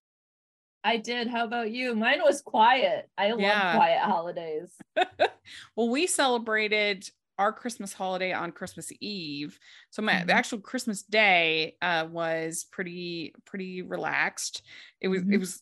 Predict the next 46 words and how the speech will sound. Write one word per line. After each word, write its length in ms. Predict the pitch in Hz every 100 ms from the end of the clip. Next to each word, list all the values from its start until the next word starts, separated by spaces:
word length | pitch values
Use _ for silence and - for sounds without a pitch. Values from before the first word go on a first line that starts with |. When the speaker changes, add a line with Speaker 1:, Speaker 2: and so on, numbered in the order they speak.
| -
Speaker 2:
it 80 | 196
was 160 | 202 -
kind 180 | 294
of 80 | 247
crazy 280 | 233 233 220
for 120 | 196
my 140 | 143 147
parents 500 | - 392 415 156 -
because 380 | 196 190 175
a 80 | -
friend 360 | - 185 247 381
of 140 | 165
theirs, 540 | 156 139 147 156 190 - _ _ _ -
uh, 280 | 185 165 165
in 240 | 185 175
Colorado, 1120 | 165 - 214 185 190 269 277 170 170 165 156 -
uh, 160 | 165 165
is 140 | 147 143
a 60 |
truck 340 | - - - -
driver, 640 | 180 165 156 160 160 160 -
and 180 | 175
he 600 | 175 190 180 180 180 - -
actually, 680 | - 185 190 - 208 185 180
in 220 | 165 180 170
changing, 480 | - 196 196 190
got 180 | 170 165
a 40 | 160
flat. 500 | - 208 220 220 202
He 80 |
was 120 | 165 -
trying 220 | - -
to 80 | -
change, 420 | 190 185 185 180
or, 180 | 147 - _ - _ -
oh 160 | 214 226
no, 240 | 233 202 196 226
it 100 | 190
wasn't 260 | 214 233 175
a 40 |
flat. 360 | - 180 170 190
He 140 | 208
was 140 | 196 -
trying 260 | 233 220
to 120 | 208
change, 520 | - - 202 190 -